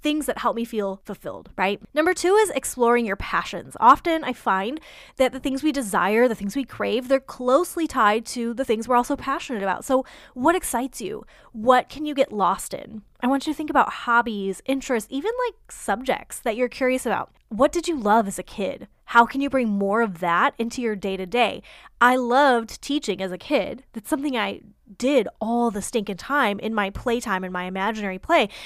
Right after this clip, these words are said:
And so I knew that just because the classroom might not have been the best fit for me, I knew that teaching was still the thing for me, right?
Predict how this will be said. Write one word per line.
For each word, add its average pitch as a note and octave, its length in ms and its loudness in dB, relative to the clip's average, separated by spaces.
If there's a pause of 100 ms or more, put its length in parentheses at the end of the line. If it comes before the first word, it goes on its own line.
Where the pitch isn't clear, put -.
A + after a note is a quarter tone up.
(120)
And C4 180 -2
so C4 300 2 (100)
I C4+ 100 4
knew D#4 380 2
that A#3+ 280 2
just C#4 280 0
because C4 440 -2
the G#3+ 140 -6
classroom A#3 840 -2
might F4 200 -2
not F4 140 0
have F4 120 -2
been F4+ 140 -2
the F4+ 60 -2
best F4 280 0
fit - 240 -4
for - 160 -6
me, D#4+ 320 -4 (320)
I C4+ 100 2
knew E4 160 2
that - 220 2
teaching G#3+ 680 -2 (140)
was G#3+ 260 0
still D4 340 -2
the F#3 120 -8
thing A3 260 -2
for F#3 140 -8
me, F3 140 -10
right? G3+ 320 0